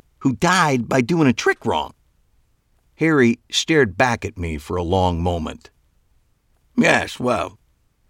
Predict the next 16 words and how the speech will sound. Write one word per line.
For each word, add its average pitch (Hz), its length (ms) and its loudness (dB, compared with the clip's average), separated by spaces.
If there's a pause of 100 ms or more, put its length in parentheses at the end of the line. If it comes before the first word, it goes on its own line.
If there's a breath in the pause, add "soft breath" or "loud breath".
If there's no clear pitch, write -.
(200)
I'm 101 160 -8
sure 107 220 0
there's 101 220 0
a 113 60 2
market 120 440 2
for - 140 -4
that 123 220 2
film 240 300 0
as 208 120 -2
well." 156 500 2 (1040)
I 113 120 -4
sat 113 380 -2
back, 90 500 -2
shaking 87 500 -4
my 78 180 -6
head. 76 380 -10